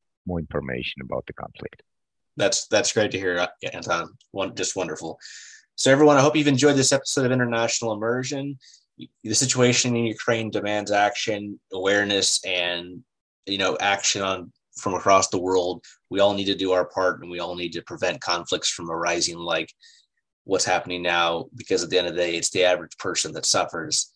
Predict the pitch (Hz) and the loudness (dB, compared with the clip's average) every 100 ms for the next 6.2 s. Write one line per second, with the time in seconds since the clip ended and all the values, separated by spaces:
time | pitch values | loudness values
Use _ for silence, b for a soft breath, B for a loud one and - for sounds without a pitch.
0 | _ _ - - 98 90 82 b b b | _ _ -4 0 2 2 0 b b b
1 | - 95 90 87 - _ - - - - | -8 0 2 2 -6 _ -20 -18 -16 -12
2 | 104 - 110 110 104 98 - 101 - 107 | -4 2 4 4 4 2 0 0 2 2
3 | 98 98 92 95 90 90 85 - 98 - | 2 0 0 0 -4 -6 -6 -4 -4 -4
4 | 92 90 92 101 87 90 90 - 92 - | -6 -6 -4 -6 -6 -4 -2 -2 -4 -2
5 | 90 87 - - 95 - 135 - 120 127 | 0 0 -2 -4 -4 -4 -4 2 4 4
6 | 131 | 0